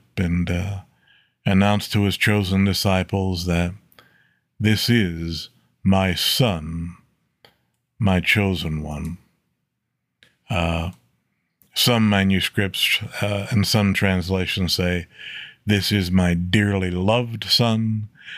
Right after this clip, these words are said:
and my favorite way to say it is, "This is my beloved son." Okay.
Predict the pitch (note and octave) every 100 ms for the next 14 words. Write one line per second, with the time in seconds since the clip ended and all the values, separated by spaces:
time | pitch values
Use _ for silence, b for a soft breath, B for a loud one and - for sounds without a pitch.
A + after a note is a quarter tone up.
0 | B B G#2 G2+ G2 F#2 - A2+ G#2 G2+
1 | G2 F#2+ F2+ F2 D#2+ - F2 E2+ E2 -
2 | - B B B - F#2 E2+ G2+ F2+ G2
3 | E2+ F2 F2+ F2 F2+ F#2 F2+ E2+ E2 -
4 | - D#2+ F2 D#2 D#2+ _ _ _ _ _
5 | _ _ _ _ _ _ - E2 - -
6 | G2